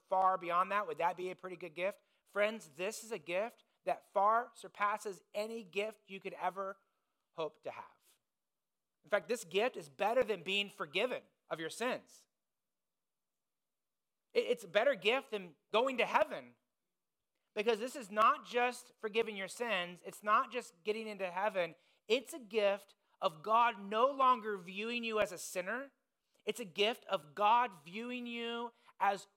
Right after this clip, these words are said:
one who is righteous, because you now have the righteousness of Jesus Christ. I mean, we, we spent, what, ten, twenty minutes talking about our sinfulness. How can God declare us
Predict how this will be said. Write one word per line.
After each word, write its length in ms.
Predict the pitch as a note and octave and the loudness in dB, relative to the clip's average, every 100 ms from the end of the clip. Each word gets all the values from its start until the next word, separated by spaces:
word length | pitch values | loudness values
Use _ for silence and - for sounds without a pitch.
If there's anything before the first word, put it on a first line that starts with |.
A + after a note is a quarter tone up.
| E3 | -2
one 240 | G#3+ A#3+ | 2 2
who 160 | G#3+ A3 | 0 -4
is 140 | E3+ | -6
righteous, 840 | E3+ G#3 A#3+ A#3+ G#3+ E3+ - - - _ | 0 2 2 0 -6 -6 -8 -14 -18 _
because 340 | - G#3 G3+ D#3 | -8 -2 -2 -2
you 120 | G#3+ | -8
now 260 | G#3+ G#3+ A3+ | 2 4 4
have 180 | A#3 | 0
the 100 | G#3 | -4
righteousness 840 | G3 F#3 G3 A3 A#3 - G#3+ G#3 F#3+ | -4 0 0 0 -6 -12 -12 -14 -14
of 100 | F3 | -16
Jesus 340 | G3 G3 E3+ | -14 -14 -14
Christ. 400 | - G#3 F3 C#3 A#2+ _ _ _ _ _ _ _ _ _ _ - | -12 -8 -6 -6 -12 _ _ _ _ _ _ _ _ _ _ -14
I 40 | |
mean, 120 | G3+ | -12
we, 60 | G3+ G3 | -12 -12
we 60 | A3+ | -14
spent, 320 | - A#3+ G#3+ | -4 -4 0
what, 220 | A3 D#3+ _ - | 0 0 _ -4
ten, 380 | G#3+ A3+ A3+ G3+ | 0 0 -4 -14
twenty 260 | - A3 G#3+ | -4 -4 -2
minutes 420 | G#3 G#3+ G#3+ - _ _ | -2 -2 -2 -6 _ _
talking 300 | A3 A3+ A3+ | 0 0 -2
about 280 | G3+ G3 F#3+ | 2 2 2
our 160 | F#3+ G3 | 0 0
sinfulness. 600 | - A3 A3+ G3+ F3+ F3 _ _ | -2 -10 -10 -10 -8 -8 _ _
How 380 | - G#3 A#3+ D4+ | 0 4 6 4
can 280 | - C4+ G3 D#3 | 0 -8 -8 0
God 420 | G3+ G#3+ A#3 C4 _ _ - | 4 6 4 2 _ _ -14
declare 600 | A3 - - A#3+ B3+ B3 | -12 -10 -2 2 2 2
us 380 | A3 A3+ A#3 - | 4 4 2 -6